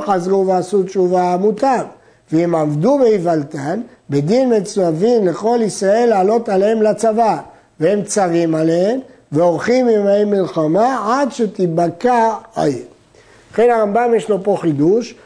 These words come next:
ששולחים שני תלמידי חכמים להזהיר אותם,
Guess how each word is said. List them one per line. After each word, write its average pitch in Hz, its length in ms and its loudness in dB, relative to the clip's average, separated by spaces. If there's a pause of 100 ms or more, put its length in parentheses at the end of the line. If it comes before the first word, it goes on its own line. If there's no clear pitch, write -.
ששולחים 208 800 0
שני 220 400 0
תלמידי 180 420 0
חכמים 185 720 0 (340)
להזהיר 170 480 2
אותם, 247 500 0